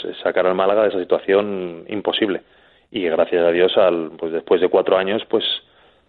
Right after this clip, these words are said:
pues, eh, se pudo conseguir, ¿no? Se pudo conseguir con, con el ascenso a Primera División, con, eh, con, eh, con la, una serie de medidas que no eran, en aquel momento no eran nada populares, pero que la gente entendió porque se le explicó perfectamente por qué se hacían y qué se ha-, y, y para qué se hacían.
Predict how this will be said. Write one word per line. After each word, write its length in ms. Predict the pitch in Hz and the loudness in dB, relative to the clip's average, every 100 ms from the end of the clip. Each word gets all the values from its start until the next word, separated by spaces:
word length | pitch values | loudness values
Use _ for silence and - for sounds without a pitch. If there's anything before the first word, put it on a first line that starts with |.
| _ - | _ -4
pues, 180 | 92 82 - | -4 -2 0
eh, 400 | 87 85 85 82 | 2 4 2 0
se 80 | 80 | 2
pudo 220 | 98 101 | 2 4
conseguir, 400 | 98 90 98 92 | 2 2 2 2
¿no? 160 | 92 | -2
Se 100 | 113 | -6
pudo 160 | 92 95 | 0 0
conseguir 480 | 92 87 92 104 120 | 0 0 0 2 2
con, 400 | 113 95 87 85 | 0 -2 -6 -4
con 160 | 92 | -4
el 80 | 87 | -2
ascenso 460 | 82 - 95 90 95 | -4 -2 -4 2 2
a 80 | 92 | 2
Primera 280 | 98 98 | 2 2
División, 720 | 98 113 113 143 139 139 139 131 | 2 2 2 4 6 4 2 -2
con, 440 | 98 87 85 85 | 0 0 -2 -6
eh, 180 | 85 85 - _ _ _ _ | -6 -6 -12 _ _ _ _
con, 300 | 90 - 175 | -2 -2 -2
eh, 260 | 170 175 | -2 -4
con 300 | 175 90 - | -4 -4 -2
la, 200 | 87 82 | -2 -2
una 200 | - 92 | -2 -4
serie 240 | 87 98 98 | 0 2 4
de 80 | |
medidas 560 | 95 95 101 95 92 92 - | 4 2 2 4 4 2 0
que 100 | 95 | 2
no 220 | 98 98 | 4 4
eran, 240 | 95 92 | 4 0
en 160 | 98 101 | -2 -2
aquel 220 | 90 101 | 0 0
momento 340 | 95 95 95 92 | 0 0 0 0
no 60 | |
eran 160 | 92 90 | 0 0
nada 160 | 92 | 0
populares, 520 | 87 90 95 95 95 87 - - _ | 0 0 2 4 4 0 -6 -20 _
pero 180 | - 95 | 0 2
que 80 | 90 | 2
la 80 | 87 | 0
gente 220 | 98 92 | 0 0
entendió 460 | 92 92 87 95 98 | 0 -2 2 2 2
porque 180 | 90 | 0
se 80 | 85 | -2
le 60 | 87 | -6
explicó 320 | - 90 98 | -4 0 0
perfectamente 520 | 85 92 87 92 92 | 0 0 0 0 0
por 160 | 90 90 | 0 0
qué 120 | 95 | 0
se 120 | - | 0
hacían 360 | 87 104 101 90 | -2 2 0 0
y 100 | 87 | -4
qué 100 | 87 | -2
se 120 | 95 | 2
ha-, 160 | 87 92 | 2 2
y, 160 | 98 | -4
y 100 | - | -8
para 240 | 104 90 87 | -2 0 2
qué 120 | 104 | 0
se 120 | - | 2
hacían. 400 | 92 - 113 143 | 0 4 2 2